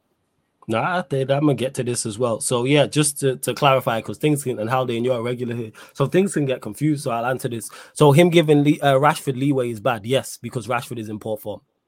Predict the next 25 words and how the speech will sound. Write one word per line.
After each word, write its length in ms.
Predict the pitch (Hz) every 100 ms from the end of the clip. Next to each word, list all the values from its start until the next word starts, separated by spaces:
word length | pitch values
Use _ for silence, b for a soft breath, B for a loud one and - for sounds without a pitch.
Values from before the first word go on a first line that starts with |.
| _
So 120 | 131
yes, 400 | 123 120 - - _ _ _ -
I 220 | 143 131
fully 480 | - - - 165 151
want 220 | 139 143
him 120 | 135 131
to 120 | 139
lead 260 | 123 127 113
with 100 | 117
the 80 |
iron 240 | 120 117 113
fist. 420 | - 110 - - _ _ _ _ _
So 160 | - 127
I'm 280 | 120 123 117
confused 840 | 143 120 - 151 143 131 120 - _
as 200 | 131 117
in 140 | 120 120
regards 480 | 110 120 110 107
to 120 | - 104
this, 420 | 101 - - _ _ _ _ _
'cause 160 | 143 143
I 140 | 160
have 180 | 156 123
no 500 | 127 143 156 143 143 -
issue 580 | 151 143 139 127 123